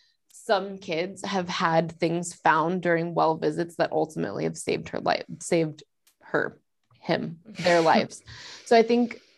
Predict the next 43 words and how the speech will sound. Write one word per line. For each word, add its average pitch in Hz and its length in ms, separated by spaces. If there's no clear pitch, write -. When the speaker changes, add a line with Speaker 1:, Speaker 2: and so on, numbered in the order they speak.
Speaker 1:
it's 214 180
important 220 420
for 202 80
us 208 160
to 190 80
recognize, 175 440
I 170 60
know 175 120
that 175 80
we 170 60
have 170 120
some 175 160
people 175 220
watching 175 320
the 175 80
show, 226 260
that 190 300
of 226 180
course 185 480
prevention 180 640
is 165 260
a 151 140
part - 320
of 175 100
it. 226 260
But 214 300
I 214 60
think 294 400
where 214 260
my 185 340
brain 190 260
immediately 175 420
wants 170 360
to 170 60
take 165 300
this 180 340
is 170 380
looking 220 500
at 190 240
this 180 280
seesaw 202 640
effect 226 420
of, 185 220